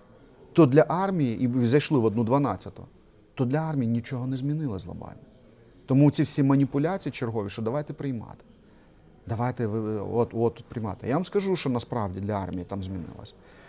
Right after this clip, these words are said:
Е, навіть в порівнянні з минулим роком там цифра набагато менша. Там, е, декілька сот мільярдів менше закладено, ніж було.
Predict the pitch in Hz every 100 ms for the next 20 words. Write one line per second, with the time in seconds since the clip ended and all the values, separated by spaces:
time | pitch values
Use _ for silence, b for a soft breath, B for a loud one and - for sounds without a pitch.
0 | B B 113 113 113 120 156 160 - 135
1 | 127 156 147 151 151 139 131 143 147 147
2 | 151 202 214 127 143 147 143 B B -
3 | - - - - - - - 170 131 117
4 | 117 120 143 147 139 101 95 - - -
5 | - - - - - - - - - -
6 | - 113 113 113 107 139 151 131 - 127
7 | 135 131 113 98 92 98 113 139 180 -
8 | 104 107 123 107 104 98 120 139 151 135
9 | 95